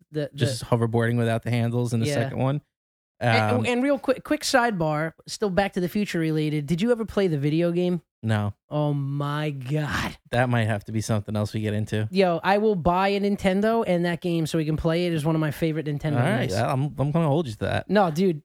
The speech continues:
Speaker 1: Oh man, and I could still picture those gorgeous two D graphics.
Speaker 2: <laughs>
Speaker 1: So good, man.
Speaker 2: We could probably, we might be able to get it on the, uh, the Raspberry Pi that I have.
Speaker 1: Oh yeah, yeah, dude. Such a good game, man. Oh my God.
Speaker 2: <laughs>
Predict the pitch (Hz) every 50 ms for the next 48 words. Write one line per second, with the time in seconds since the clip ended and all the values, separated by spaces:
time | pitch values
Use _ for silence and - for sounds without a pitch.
0 | - - _ _ _ _ _ _ - 175 170 156 147 151 160 165 156 147 156 147
1 | 160 165 160 160 - 151 - - - 196 160 - - 185 180 - - 180 170 165
2 | 160 156 143 160 156 143 131 - _ _ _ - 185 180 180 180 170 147 156 139
3 | - - - 180 170 160 160 156 151 151 160 156 156 151 - - 147 - 202 170
4 | - - - 160 - - 123 139 127 - _ - - - - - 175 180 185 175
5 | 151 151 165 170 156 139 143 139 139 139 139 127 _ _ - 147 175 240 247 -
6 | 127 107 110 117 143 175 196 202 196 175 185 190 185 170 170 156 165 156 156 156
7 | 151 151 147 151 143 139 135 131 127 123 123 123 117 - _ _ _ _ _ _
8 | _ _ _ _ _ _ _ _ _ - 127 120 127 127 120 110 113 110 - -
9 | 135 165 139 110 - - 240 269 277 247 220 233 254 247 233 240 233 - - 147
10 | - - 180 165 160 147 131 - _ _ _ - - - - - - - 170 175
11 | 180 165 - - 160 135 120 147 143 135 123 127 143 139 135 131 123 123 123 120
12 | 117 120 123 117 147 160 151 135 120 104 110 117 127 131 127 123 113 123 123 -
13 | - - 143